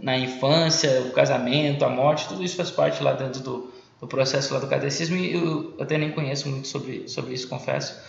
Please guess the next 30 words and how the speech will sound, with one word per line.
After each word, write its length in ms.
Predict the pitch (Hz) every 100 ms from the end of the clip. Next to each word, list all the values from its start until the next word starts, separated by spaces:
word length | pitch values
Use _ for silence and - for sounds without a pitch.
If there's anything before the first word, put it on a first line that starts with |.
| - - - -
Mas 400 | 143 151 156 151 170
o 180 | 165
judaísmo 540 | 165 180 180 170 170 175
também 360 | 196 180 190
tem 360 | 196 208 208 170
isso. 460 | 151 - 156 - - - - - - -
Consequentemente, 920 | 147 160 147 147 - 147 135 160 -
né, 420 | 143 147 123 117
é 80 | - -
possível 440 | 135 127 - 135 135
aí 100 | 131
que 420 | 131 131 123 - - -
o 60 |
catecismo, 720 | 135 135 139 - 143 151 147
ele 220 | 135 135
é 100 | 131
uma 320 | 143 165 139 135
imitação 720 | 143 143 139 139 - 139 147
desse 580 | 135 131 - 131 127 - - -
estilo 420 | - - - 147
judaico, 500 | 143 135 127 147 175
né, 140 | 156 143 - -
já 140 | 123
que 160 | - 135
o 120 | 123
judaísmo 680 | 127 123 120 120 127 120 - - _ _
veio 180 | 127 127
primeiramente, 680 | 127 127 120 120 120 - -
veio 160 | 123 120
primeiro, 460 | 123 123 151 165